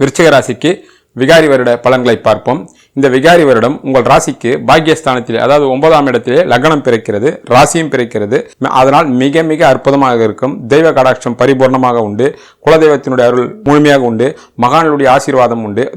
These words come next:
தெய்வ கடாட்சத்தினாலும் அதிர்ஷ்டத்தினாலும் நீங்கள் நினைத்தது நினைத்தபடி பல காரியங்கள் நடக்கும் என்பது மிக தெளிவான உண்மை. விருச்சிக ராசிக்கு ராசிநாதனே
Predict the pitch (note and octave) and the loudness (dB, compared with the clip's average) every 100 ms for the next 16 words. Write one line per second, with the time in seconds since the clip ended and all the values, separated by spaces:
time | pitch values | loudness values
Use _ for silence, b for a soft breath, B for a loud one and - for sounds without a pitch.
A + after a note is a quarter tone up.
0 | B2 D#3+ D#3 C3+ C3+ - A#2+ A2 A#2+ C#3 | 0 0 2 2 0 -2 -4 -4 -4 -2
1 | B2+ D3+ - C3+ A#2+ A2+ A#2+ B2+ B2+ A#2+ | -2 -2 -4 -4 -4 -4 -6 -6 -4 -2
2 | D#3 D#3+ D3+ D#3 C3+ D3 C#3+ C3 B2 - | -2 0 0 0 0 -2 -2 -2 -2 0
3 | B2 C3+ C3+ C#3 C#3 B2+ B2 B2+ B2 A2+ | 0 2 2 2 0 -2 -2 -2 -4 -6
4 | A2 C#3 E3+ B B - B2 A#2+ C3 C#3 | -4 -4 -6 B B -6 -2 0 2 2
5 | C#3+ C3+ A#2+ A2 C3 D3 D3+ E3+ D3 B2+ | 2 0 -2 -4 -2 -2 0 2 2 2
6 | A#2+ - C3+ - - C#3 D#3+ D#3+ D3+ D3+ | -2 -4 -2 -2 0 0 2 0 0 0